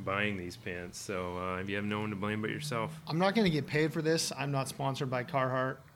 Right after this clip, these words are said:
Speaker 2: uh, but these Carhartt full swing pants are legit. If you do squats and you have
Speaker 1: <laughs>
Speaker 2: thighs that are,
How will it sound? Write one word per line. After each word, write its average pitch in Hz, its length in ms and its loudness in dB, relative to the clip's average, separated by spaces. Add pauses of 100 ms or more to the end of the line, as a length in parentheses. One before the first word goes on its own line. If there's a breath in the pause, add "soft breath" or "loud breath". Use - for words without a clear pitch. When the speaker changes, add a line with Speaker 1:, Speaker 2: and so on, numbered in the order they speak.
(120)
Speaker 2:
uh, 123 300 0 (180)
but 123 280 -4
these 131 220 0
Carhartt 147 540 2
full 147 400 -2
swing 135 720 -4
pants 139 560 -6 (240)
are 123 160 -4
legit. 120 640 -4 (560 loud breath)
If 135 180 -8
you 175 320 0 (300)
do 139 140 0
squats - 800 0 (760)
and 139 140 0
you 139 120 4
have 135 440 0 (220)
Speaker 1:
<laughs> - 260 -8
Speaker 2:
thighs 139 520 2
that 135 180 -2
are, 127 200 -2